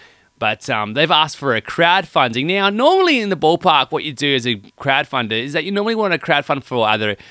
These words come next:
a tour or maybe you just want to do it for mostly a, an album that you want released. You know, you want the album to get done to a decent level. But, uh, they're asking for a, quite a lot of money from their fans for what they,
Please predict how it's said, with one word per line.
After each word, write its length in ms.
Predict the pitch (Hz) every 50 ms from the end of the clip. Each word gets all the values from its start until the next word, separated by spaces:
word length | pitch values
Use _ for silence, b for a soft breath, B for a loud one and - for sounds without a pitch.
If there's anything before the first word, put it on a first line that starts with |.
| B B B B _ -
a 80 | 98 101
tour 680 | - - - - 185 190 190 196 185 196 208 220 202 b b b
or 80 | - 143
maybe 300 | 139 143 139 139 139 139
you 140 | 135 127 135
just 120 | 123 -
want 280 | 139 131 117 110 101 101
to 60 | 110
do 240 | 107 - 131 135 127
it 100 | 117 82
for 260 | - - - 127 120
mostly 600 | 113 123 143 175 180 185 165 - - 170 151 139
a, 180 | 120 120 127 123
an 80 | 120 -
album 440 | 98 127 131 131 135 120 113 107
that 120 | 107 104 98
you 60 | 104
want 160 | 107 104 -
released. 400 | - 98 98 98 95 98 - -
You 80 | 123 113
know, 240 | 110 110 110 117 113 B B B B B B
you 120 | - 127
want 200 | 135 147 147 135
the 100 | 123 120
album 220 | 123 120 120 117 110
to 100 | - 120
get 200 | 98 101 101 -
done 240 | - 139 131 135 131
to 180 | - 214 202
a 60 | 175
decent 480 | 131 - - - 151 139 123 123 139 123
level. 500 | 110 113 120 123 104 98 101 123 127 b b b b b b b _
But, 320 | - 175 185 - - -
uh, 120 | 202 190 190
they're 120 | 190 330
asking 280 | 415 415 - - 277 -
for 180 | - 175 175
a, 80 | 135 -
quite 440 | - - 165 165 180 208 214 - 156
a 60 | 147
lot 320 | 139 143 147 156 175 180
of 80 | 160 139
money 240 | 135 147 160 196 196
from 180 | - 185 165
their 140 | 143 120 113
fans 320 | - - 156 165 170 160
for 460 | - - 139 139 135 131 123 110 92 - - - - -
what 260 | - 131 139 160 175 -
they, 240 | 147 131 98 104